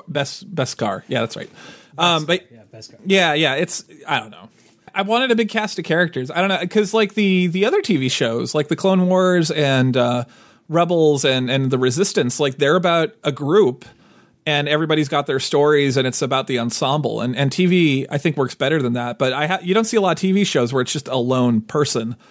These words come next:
Speaker 1: like, carrying the story.
Speaker 2: I think we're
Speaker 1: But that
Speaker 2: gonna get to that. I just think we're not quite there yet. And the reason why is that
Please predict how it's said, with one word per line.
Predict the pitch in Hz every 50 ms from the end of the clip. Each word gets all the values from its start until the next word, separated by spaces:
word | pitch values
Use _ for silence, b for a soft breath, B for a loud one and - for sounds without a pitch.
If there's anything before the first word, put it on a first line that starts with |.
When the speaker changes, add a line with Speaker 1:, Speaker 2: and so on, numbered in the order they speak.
| B B B B B
Speaker 1:
like, | - 135 120 -
carrying | - 160 139 131 127 120 113 117
the | 117
story. | - - - 139 143
Speaker 2:
I | 131
think | 113 127 117
we're | 110
Speaker 1:
But | - 156
that | 170
Speaker 2:
gonna | 175 151
get | 160 170 170 -
to | - 139
that. | 135 123 120 131 - -
I | 147 143
just | 139 135 156 143 - -
think | 165 147 139 135 - _
we're | - 143 147 143
not | 139 131 135 - -
quite | - 151 139 123 -
there | 131 117 113
yet. | 117 131 143 135 120 - _
And | - 139 135 131 127 123 b b b b b b b b b _
the | 156 151
reason | 156 180 185 160 165 156
why | 151 170 165 165 160 151
is | 139 135 131
that | - 135 127 123